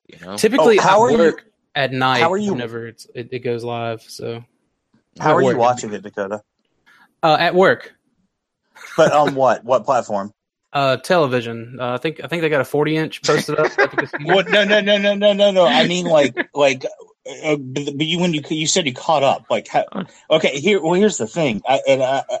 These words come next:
Speaker 3: I don't know if you guys realize this, um, 'cause you don't read the comics. So Negan, his thing is every s-, other word he says is "fuck."
Speaker 1: Fuck. <laughs>
Speaker 2: Yeah.
Speaker 3: And you
Speaker 1: <laughs>
Speaker 3: can't put that on A M C. So they do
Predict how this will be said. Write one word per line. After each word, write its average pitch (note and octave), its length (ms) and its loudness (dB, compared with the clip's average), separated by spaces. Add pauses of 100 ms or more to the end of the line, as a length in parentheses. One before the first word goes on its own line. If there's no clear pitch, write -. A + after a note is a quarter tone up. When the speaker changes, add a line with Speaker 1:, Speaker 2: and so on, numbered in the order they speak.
Speaker 3:
I C#3 80 0
don't D3+ 180 -2
know D#3 120 2
if - 120 -2
you D3+ 80 -16
guys C3 220 0
realize C3+ 300 2
this, A2 220 -2 (1120)
um, B2+ 280 2
'cause C3+ 160 -6
you G3 100 0
don't F#3 120 2
read C3 120 -2
the - 60 -6
comics. - 540 -4 (540)
So F3 180 2
Negan, G3 800 2
his E3+ 320 -2
thing E3+ 540 0
is C3 320 -4
every D3 300 0
s-, - 280 -4 (220)
other D3 220 2
word C3 300 2
he C#3+ 160 -6
says C3+ 300 0
is G2 140 -4
"fuck." - 520 0
Speaker 1:
Fuck. - 420 -6 (240)
<laughs> - 280 -8
Speaker 2:
Yeah. D#3+ 340 2
Speaker 3:
And D3 160 0
you D3+ 140 -2
Speaker 1:
<laughs> - 100 -8
Speaker 3:
can't E3 320 0 (140)
put D#3+ 220 2
that F3 120 4
on D3 160 4
A D3 140 4
M D#3 100 -2
C. D3 380 0 (300)
So E3+ 220 0
they E3 140 2
do F#3 580 -2